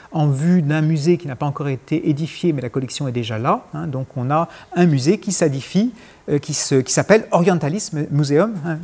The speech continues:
euh, donc un, un musée véritablement, euh, où le terme d'orientalisme est repris sans, euh,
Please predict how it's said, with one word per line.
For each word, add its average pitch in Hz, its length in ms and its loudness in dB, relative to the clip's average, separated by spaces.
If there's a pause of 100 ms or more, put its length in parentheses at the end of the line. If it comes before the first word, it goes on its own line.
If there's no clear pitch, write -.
euh, 127 180 -2
donc 143 400 0
un, 131 80 -2
un 131 180 -2
musée 151 280 4
véritablement, 156 680 0
euh, 143 140 2 (300)
où 160 80 2
le 147 80 2
terme 220 240 4
d'orientalisme 170 540 -2
est 151 80 0
repris 170 420 0
sans, 190 480 -2
euh, 139 240 -2